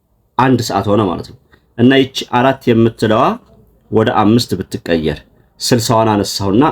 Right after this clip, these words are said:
ወደ ሰዓት አመጣኋት ማለት ነው። እዚህ አምስት ሰዓት ከሰባ አምስት ላይ ስልሳ ሳነሳ ስንት ተረፈኝ? አስራ አምስት። ስለዚህ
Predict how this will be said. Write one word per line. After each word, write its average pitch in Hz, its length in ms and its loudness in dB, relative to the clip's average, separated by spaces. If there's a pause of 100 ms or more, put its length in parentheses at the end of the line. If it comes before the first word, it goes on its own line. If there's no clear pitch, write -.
ወደ 92 200 -2
ሰዓት 87 240 -6
አመጣኋት 90 460 -2
ማለት 82 260 -2
ነው። 82 120 0
እዚህ 78 220 -4 (540)
አምስት 101 340 2
ሰዓት 85 260 -2 (500)
ከሰባ 160 300 0
አምስት 147 280 2
ላይ 123 140 2
ስልሳ 139 300 -2
ሳነሳ 117 400 0
ስንት 131 260 -2 (680)
ተረፈኝ? 98 460 -2 (720)
አስራ 202 260 -2
አምስት። 82 320 -2 (280)
ስለዚህ 107 440 0